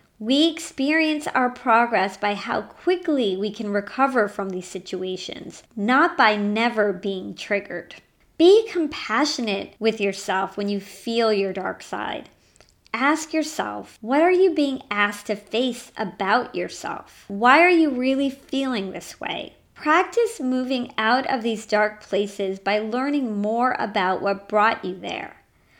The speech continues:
By asking yourself questions, you will start to move back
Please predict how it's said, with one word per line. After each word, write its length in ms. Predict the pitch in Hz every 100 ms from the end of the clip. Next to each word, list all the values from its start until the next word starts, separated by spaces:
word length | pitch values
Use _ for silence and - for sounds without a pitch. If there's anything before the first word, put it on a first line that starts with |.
| _ _
By 220 | 247 233 -
asking 520 | 247 262 302 - 330
yourself 420 | 339 330 311 294
questions, 880 | - - 208 208 - 175 - - - - _ -
you 140 | 226
will 120 | 269
start 540 | 254 - - 277 311 311
to 140 | 311
move 240 | 269 247 240
back 400 | 196 190 190